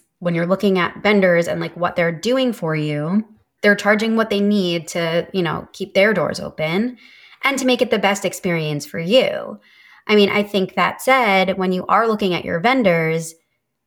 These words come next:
there's the option to look for people who are maybe more at the beginning of their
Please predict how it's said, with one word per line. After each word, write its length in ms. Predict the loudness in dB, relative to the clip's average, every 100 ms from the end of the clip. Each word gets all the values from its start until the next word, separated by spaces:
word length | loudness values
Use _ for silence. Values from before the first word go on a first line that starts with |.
| 0
there's 640 | 4 6 6 4 2 -4 -14
the 420 | -18 -8 -2 0
option 520 | 2 0 0 2 4
to 240 | 2 -2
look 200 | 0 0 0
for 100 | -2
people 260 | -2 -2
who 140 | -2 0
are 100 | 0
maybe 340 | -2 -2 -4
more 240 | -2 0
at 180 | 0 -2
the 80 | -4
beginning 560 | -4 0 2 4 2 2
of 260 | 0 0
their 580 | 2 4 4 2 -2 -6